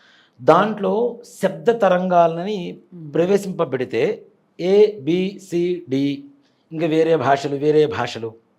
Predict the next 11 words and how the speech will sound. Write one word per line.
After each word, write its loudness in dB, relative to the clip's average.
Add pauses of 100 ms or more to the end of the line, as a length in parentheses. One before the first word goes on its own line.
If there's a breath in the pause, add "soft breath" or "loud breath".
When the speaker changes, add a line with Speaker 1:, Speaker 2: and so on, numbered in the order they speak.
(400)
Speaker 1:
ఏవి 0
మాట్లాడుతున్నా -4 (500)
ఆ -4
స్క్రీన్ -2
మీద 2
ఆ 2
రూపం -2
మాత్రం -4
రావటం, 0
వాటి -4
రూపం. -8